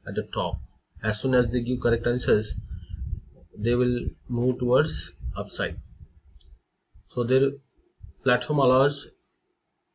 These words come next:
forty students in free version at a time to participate into this quiz with this gamification mode.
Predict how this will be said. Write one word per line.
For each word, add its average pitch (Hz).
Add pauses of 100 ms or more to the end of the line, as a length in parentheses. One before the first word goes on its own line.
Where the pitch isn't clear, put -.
(440)
forty 139
students 135 (180)
in 123
free 131
version 113 (840)
at 117
a 131
time 127
to 135
participate 110
into 110
this -
quiz 117 (1700)
with 113
this 113
gamification 104
mode. 113